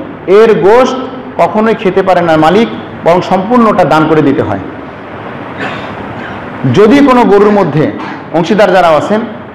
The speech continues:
তাদের মধ্যে যদি এমন হয় যে যিনি গরুর অংশ নিয়েছেন, এই ছয়জনের মধ্যে এক, সাতজনের মধ্যে একজন আছে হলো এই মান্যতের কোরবানি, আর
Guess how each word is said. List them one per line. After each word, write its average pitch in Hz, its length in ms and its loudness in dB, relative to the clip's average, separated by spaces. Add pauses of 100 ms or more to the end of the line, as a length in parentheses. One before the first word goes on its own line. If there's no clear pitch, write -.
তাদের 185 280 2
মধ্যে 190 260 0
যদি 175 180 2
এমন 190 240 4
হয় 156 260 2 (420)
যে 143 100 -2 (100)
যিনি 180 220 4
গরুর 180 380 4
অংশ 165 180 0
নিয়েছেন, 160 440 2 (680)
এই 160 100 4 (280)
ছয়জনের 208 500 2
মধ্যে 190 260 0 (120)
এক, 165 160 0 (140)
সাতজনের 190 440 2
মধ্যে 185 240 2
একজন 170 300 0
আছে 185 180 0
হলো 196 180 2 (640)
এই 143 420 4
মান্যতের 170 480 2
কোরবানি, 131 300 2 (1080)
আর 180 220 2